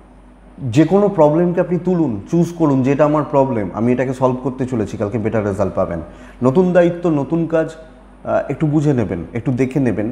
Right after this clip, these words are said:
উম, আহ, gossip gathering problem দিতে পারে, কিন্তু কর্মক্ষেত্র এক্সপেক্টেডকে আপনাকে stability দেবে, স্টেবিলিটির জায়গা দিচ্ছে এবং, আহ, মোটামুটি আপনাকে সফল বানাচ্ছে। আপনি যখন বৃষ রাশির মানুষ, যে কোনো problem, কোনো কাজ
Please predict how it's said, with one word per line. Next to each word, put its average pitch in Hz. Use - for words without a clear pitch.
উম, 120
আহ, 90
gossip 139
gathering 139
problem 131
দিতে 120
পারে, 101
কিন্তু 143
কর্মক্ষেত্র 170
এক্সপেক্টেডকে 139
আপনাকে 117
stability 110
দেবে, 90
স্টেবিলিটির 127
জায়গা 113
দিচ্ছে 156
এবং, 110
আহ, -
মোটামুটি 170
আপনাকে 120
সফল 110
বানাচ্ছে। 98
আপনি 107
যখন 110
বৃষ 117
রাশির 104
মানুষ, 82
যে 123
কোনো 151
problem, 104
কোনো 143
কাজ 156